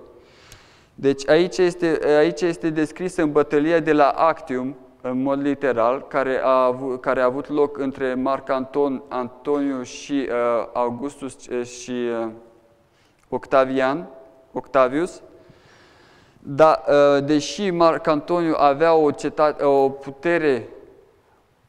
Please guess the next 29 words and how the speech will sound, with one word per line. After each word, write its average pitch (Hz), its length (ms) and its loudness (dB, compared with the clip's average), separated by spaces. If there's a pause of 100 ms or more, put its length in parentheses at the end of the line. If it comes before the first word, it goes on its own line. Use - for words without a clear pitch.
(120)
deși 131 520 -4
Marc 143 260 0
Antoniu 143 340 -2
avea 139 200 0
o 135 80 2
putere 139 420 -2
mai 127 200 0
mare, 127 520 -2 (1000)
uh, 127 300 0
totuși 170 540 -6
nu 160 140 -4
a 160 80 2
putut 151 340 -12
să 147 120 -4
reziste 143 680 -4
în 131 120 -8
fața 135 560 -2
lui, 127 280 -8
uh, 120 60 -6 (340)
Augustus 120 600 -8
Cezar. 120 440 -4 (580)
Uh, 117 100 -4
nu, 120 220 -2
lui, 120 380 -8
uh, 113 180 -8 (140)
An-, 120 220 -6 (100)
uh, 117 280 -8
lui, 120 280 -6
uh, 113 160 -8